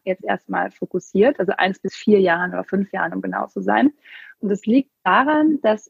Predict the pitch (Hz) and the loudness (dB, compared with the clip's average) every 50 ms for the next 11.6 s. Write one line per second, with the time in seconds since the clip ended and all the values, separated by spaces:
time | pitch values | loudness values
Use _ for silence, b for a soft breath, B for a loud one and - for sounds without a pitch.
0 | _ - 208 208 208 - - - 214 233 277 269 - - 269 240 220 214 220 233 | _ -6 -4 -4 -4 -4 -4 -2 0 2 0 0 0 -2 0 2 2 4 4 4
1 | 240 220 202 - - 202 202 196 190 220 269 302 - b b b b b b _ | 2 2 0 -2 -4 -4 -4 -2 -2 -2 -2 -4 -6 b b b b b b _
2 | _ - - 226 - _ _ - 233 214 208 - 233 220 - - - 226 233 269 | _ -4 -4 -4 -4 _ _ 2 4 4 4 2 -2 -4 -2 -2 -2 0 2 4
3 | 302 302 277 262 233 240 247 240 - 254 247 247 247 247 - - - 220 202 - | 4 4 4 4 4 4 2 2 0 -2 0 0 0 -2 -2 -4 -8 -12 -10 -6
4 | - 226 220 220 202 - 254 247 - 233 226 226 220 214 202 - - 214 208 - | -2 -2 -2 -2 0 0 0 0 2 0 0 0 -2 -4 -6 -4 -4 -4 -2 -2
5 | 208 - - - 208 226 254 277 285 285 - - - 269 339 440 - - - - | -4 -4 -4 -4 -2 0 0 0 0 0 -2 0 0 0 0 -2 -4 -8 -12 -8
6 | 214 208 196 202 196 208 208 196 196 202 202 196 _ - 208 202 202 214 226 220 | -2 0 0 2 2 2 2 2 4 2 2 0 _ -6 -6 -2 -2 -2 -2 -2
7 | - - 226 214 196 196 185 - 208 208 220 220 202 - - - - 220 220 - | -2 -2 -4 -4 -4 -6 -6 0 2 2 2 2 0 -2 -6 -6 -4 -4 -4 -2
8 | 214 190 175 185 180 - - - 214 220 220 220 214 196 185 190 196 196 196 - | -4 -4 -4 -6 -8 -8 -4 -2 2 2 4 4 4 2 2 4 4 4 4 2
9 | b b b b b b 208 190 - - 185 190 190 202 190 - - 190 214 208 | b b b b b b -10 -6 -2 0 0 2 0 -2 -2 0 2 2 2 2
10 | - _ - 190 190 196 196 196 196 196 190 190 - - - 208 202 202 190 196 | 0 _ -4 0 2 4 4 4 4 4 2 -2 -2 0 2 2 4 4 2 0
11 | - 196 185 175 180 190 190 190 196 196 196 | 0 -4 -6 -4 -2 0 2 2 2 2 0